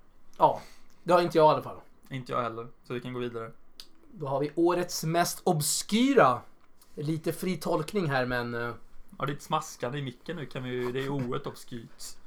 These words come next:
Speaker 1: Smaskar precis, jag tog en vin i gum, jävla gott.
Speaker 2: Ja.
Speaker 1: Nej, förlåt. Eh, Next Gen-lottningen, Jakob.
Speaker 2: Mm,
Speaker 1: Det
Speaker 2: du,
Speaker 1: måste
Speaker 2: du, du härmade mig där från uppesittarkvällen.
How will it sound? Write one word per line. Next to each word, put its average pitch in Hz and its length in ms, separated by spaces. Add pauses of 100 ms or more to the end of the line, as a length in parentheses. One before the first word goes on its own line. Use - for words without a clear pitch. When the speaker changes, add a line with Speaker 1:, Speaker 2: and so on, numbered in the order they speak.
(500)
Speaker 1:
Smaskar - 420
precis, 127 300
jag 147 120
tog 160 200
en 151 240 (240)
vin 170 240
i 156 60
gum, 147 300
jävla 151 260
gott. 135 300
Speaker 2:
Ja. 120 240
Speaker 1:
Nej, 175 200
förlåt. 165 340
Eh, 151 320 (1080)
Next 180 380
Gen-lottningen, 180 520
Jakob. - 320 (760)
Speaker 2:
Mm, 139 160
Speaker 1:
Det 147 100
Speaker 2:
du, 151 60
Speaker 1:
måste 151 200
Speaker 2:
du, 156 180
du 156 80
härmade 151 420
mig 143 260
där 131 340
från 135 220
uppesittarkvällen. 131 760